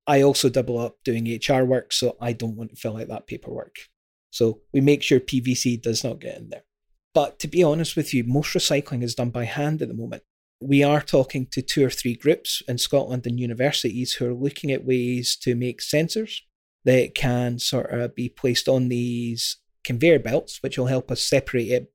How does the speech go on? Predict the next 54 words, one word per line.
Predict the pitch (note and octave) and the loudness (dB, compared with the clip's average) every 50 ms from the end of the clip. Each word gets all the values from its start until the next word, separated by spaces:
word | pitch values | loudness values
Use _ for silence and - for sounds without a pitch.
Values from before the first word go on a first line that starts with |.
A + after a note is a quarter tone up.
| _ _ - | _ _ 0
automatically | C#3 B2+ - - B2 B2+ C3+ C#3 - C3 A#2+ - A#2 A2+ A#2+ | 0 0 0 0 0 0 0 0 0 -4 -4 -4 -4 -4 -2
rather | A#2+ A#2 A#2 A#2 | -2 -2 -2 -2
than | A#2+ A#2 A#2 | -2 -4 -4
by | A#2 A#2 A#2 | -4 -4 -4
hand. | A2+ C#3+ C3 B2+ E3+ G3+ F#3+ _ _ _ _ _ | -4 -4 -4 -4 -4 -4 -6 _ _ _ _ _
But | - B2+ - | 0 0 2
at | C3 C3+ B2 - | 2 0 0 0
this | C3 - | -2 -2
present | - - C3 A#2+ - C3+ A#2 | 0 2 2 2 0 -2 -4
moment | B2+ B2 B2+ B2 - | -4 -4 -4 -6 -8
in | - | -8
time, | - C3+ B2 B2 A#2+ A#2 A#2 - - _ _ - | -6 -4 -2 -2 -2 -4 -6 -8 -12 _ _ -8
a | A#2+ | -6
large | A2+ A#2+ A#2+ B2 B2+ - - | -4 -2 -2 -2 -2 -4 -4
part | - A#2+ A#2 A2+ | -4 -4 -4 -4
of | A2+ | -4
this | A#2+ B2 A#2 - | -2 -2 -2 -2
is | C3 A#2 - | -4 -4 -4
all | A#2+ A#2 A#2 | -4 -4 -4
done | A#2+ A#2+ A#2+ A#2 | -4 -6 -6 -6
by | A#2 A2+ A2+ A2+ | -6 -6 -6 -6
hand. | A2+ - B2 B2 B2+ A#2+ A2+ A2+ | -6 -6 -6 -6 -6 -6 -6 -6
So | - - C3+ B2 - _ _ - | -6 -4 -4 -4 -4 _ _ 0
when | C3+ B2+ B2+ | 2 2 4
I | B2 B2+ | 4 2
done | A#2+ - B2+ C#3 C#3+ | 2 0 -4 -2 -2
a | C3 B2+ | 0 0
recent | C#3 C#3+ - - C3 A#2 B2 | 0 0 0 -2 -4 -4 -2
visit | C3 B2 A#2 B2 G#2 - | -2 -2 -2 -2 -6 -6
to | - B2+ | -6 -6
one | B2 A#2+ | -4 -4
of | A#2+ | -4
the | A#2+ A#2+ B2 | -4 -4 -4
local | B2 A#2+ - B2 - | -6 -6 -6 -8 -8
authorities, | A2+ - - C#3+ D3 C#3 C3+ - A2+ A#2 A#2+ A#2+ - - - | -6 -2 0 2 2 2 0 -2 -6 -8 -6 -6 -8 -8 -6
they | B2 B2+ A#2+ B2 | -2 -2 -2 0
were | B2 B2 A#2+ | 0 -2 -4
basically, | A#2 - B2+ B2 - - - B2+ B2 B2+ | -4 -4 -6 -4 -4 -6 -6 -6 -8 -8
when | B2 B2+ B2+ B2 | -6 -4 -4 -4
it | B2 - | -4 -6
was | - - | -8 -6
coming | - - B2+ A#2+ A#2+ A#2 A#2+ | -2 0 0 0 0 0 0
in, | B2 B2 B2 B2+ B2+ - _ _ _ _ | 0 0 0 -2 -4 -6 _ _ _ _
they | B2 A#2+ | 0 0
had | A2+ - C3+ A#2+ A#2 A#2 A#2+ _ - | 0 0 0 -2 -2 -4 -4 _ -8
tins | - - D3 C#3 C3+ C3+ C3 - | -4 -2 -2 0 -2 -2 -4 -4
getting | - C3+ - A#2+ | -6 -6 -6 -8
put | - - - - - | -8 -6 -6 -4 -2
down | - A2+ A2+ A2+ A#2+ | 0 0 0 0 2
one | C3+ D3 D#3 D3+ | 2 2 2 0
pile, | - - D#3 D3 D3 C#3+ C#3 C#3 | 0 0 0 2 2 2 2 2
they | C3 A#2+ | 0 -2
had | A2 B2+ A2+ - - | -2 -4 -8 -2 2
polystyrene | - B2+ A#2 A#2+ A#2 - - - B2+ A#2+ B2 A#2+ A#2 B2 A#2+ A#2+ A#2 A#2 B2 | 4 4 4 4 0 -2 -2 -2 -2 0 0 0 0 -2 -2 -2 -2 -4 -6